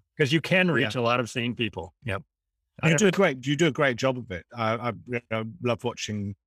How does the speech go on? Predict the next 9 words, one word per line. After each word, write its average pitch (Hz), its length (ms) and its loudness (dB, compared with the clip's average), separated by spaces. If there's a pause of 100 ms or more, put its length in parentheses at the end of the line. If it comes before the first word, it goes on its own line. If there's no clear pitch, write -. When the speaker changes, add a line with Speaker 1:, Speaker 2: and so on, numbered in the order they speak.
(100)
Speaker 2:
the 110 80 -6
f-, 98 140 -8
Speaker 1:
Oh. 127 100 -2
Speaker 2:
feeds 120 400 0
unfold 104 520 -2
and 107 100 -4
your, 104 280 -4 (360)
your, 117 140 2 (160)
your 139 80 -4